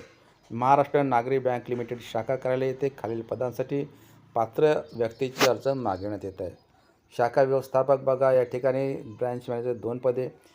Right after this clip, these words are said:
बँकिंग क्षेत्रातील पाच ते सात वर्षाचा कामाचा अनुभव, कोणत्याही शाखेचा पदवीधर, जीडीसीएनए, सहकारी बँकिंग, डीसीएम क्षेत्रातील परीक्षा पास आवश्यक, बँकिंग क्षेत्रातील सॉफ्टवेअर म्हणजे सीबीएस प्रणाली हाताळण्याचे ज्ञान आवश्यक. हे झाले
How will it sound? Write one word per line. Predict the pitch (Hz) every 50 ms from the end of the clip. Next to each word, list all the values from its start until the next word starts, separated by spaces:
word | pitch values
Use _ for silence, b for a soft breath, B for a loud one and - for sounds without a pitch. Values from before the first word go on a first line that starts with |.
| b b b b b -
बँकिंग | 120 117 113 135 135 131 127 135 156 151
क्षेत्रातील | 151 - 135 - 143 135 - 143 139
पाच | 135 - 139 127 120 - -
ते | 127
सात | - 135 127 -
वर्षाचा | 127 120 - 127 123 131 127
कामाचा | 127 - 113 113 120 127 127 127 131 127
अनुभव, | 127 127 127 127 135 139
कोणत्याही | 135 135 - 117 117 117 139 127
शाखेचा | 127 123 120 131 123 131 123
पदवीधर, | 120 - 113 113 117 123 123 135 139 131
जीडीसीएनए, | - 117 110 113 120 120 123 120 113 - - _ - - 135 139 139 139 - b b b b b b b b b -
सहकारी | - - 127 123 - 135 131
बँकिंग, | 123 120 127 120 117 - 143 139 127
डीसीएम | 123 117 107 - - 135 127
क्षेत्रातील | 123 - 117 - 123 117 131 120
परीक्षा | 113 - 123 113 117 113 113 - 113
पास | 110 - 117 113 - - _ _ _ -
आवश्यक, | 104 113 120 117 - - 143 139 135 b b b b b b b b -
बँकिंग | 113 113 127 123 123 127 143 135
क्षेत्रातील | - - 120 127 127 123
सॉफ्टवेअर | 123 - 120 110 110 - - 131 127 123
म्हणजे | 110 117 113 113
सीबीएस | - 120 120 117 131 135 131 131
प्रणाली | - - 117 113 113 117 117 113
हाताळण्याचे | 110 101 - 117 113 113 139 135
ज्ञान | 113 104 110 120 135
आवश्यक. | 135 120 - - - 87 - _ b b b b b b b b b b
हे | 131 131
झाले | 127 131 139 143